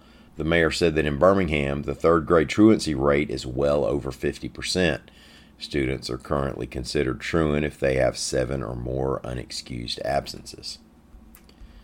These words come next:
The U S Fish and Wildlife Service reclassified seven Alabama endangered species as extinct,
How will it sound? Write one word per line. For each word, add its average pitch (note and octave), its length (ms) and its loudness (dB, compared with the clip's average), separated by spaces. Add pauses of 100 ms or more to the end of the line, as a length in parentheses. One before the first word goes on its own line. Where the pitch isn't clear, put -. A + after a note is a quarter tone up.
(720)
The E2+ 80 -4
U G#2 200 8
S F2+ 140 4
Fish G2 300 6
and F2 100 2
Wildlife F2 480 6
Service D#2+ 460 0
reclassified F2 960 2
seven G2 440 2
Alabama F2 580 2
endangered D2+ 720 0
species D#2 760 -2 (320)
as C#2 180 -4
extinct, - 680 -2